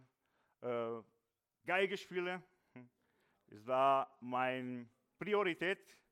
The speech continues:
ich erinnere mich, äh, ich hab groß in der Gemeinde gesagt, ich wünsche mir eine Geigenspielerin bei uns in der Gemeinde. Ich will eine Geige haben. Und, äh, jeder hat gesagt, "Ah,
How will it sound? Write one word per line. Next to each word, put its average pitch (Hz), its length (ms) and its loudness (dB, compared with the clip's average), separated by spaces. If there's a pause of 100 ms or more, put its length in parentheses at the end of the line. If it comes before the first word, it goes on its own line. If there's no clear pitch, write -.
(160)
ich 123 80 -8
erinnere 160 320 -2
mich, 151 260 -6 (500)
äh, 123 340 0
ich 127 80 -2
hab 131 220 0 (280)
groß 180 280 2
in 196 80 -6
der 180 80 -2
Gemeinde 160 360 -2
gesagt, 147 320 0
ich 135 120 -6
wünsche 170 300 -4
mir 175 100 -2
eine 151 100 -4
Geigenspielerin 135 800 -2
bei 123 140 -4
uns 131 160 -10
in 123 80 -12
der 123 80 -8
Gemeinde. 113 400 -8
Ich 110 160 -10
will 175 280 -2
eine 165 100 -2
Geige 139 340 -4
haben. 107 240 -6 (1700)
Und, 131 320 -4
äh, 135 360 0 (800)
jeder 123 300 -4
hat 113 80 0
gesagt, 107 280 -8
"Ah, 107 120 -10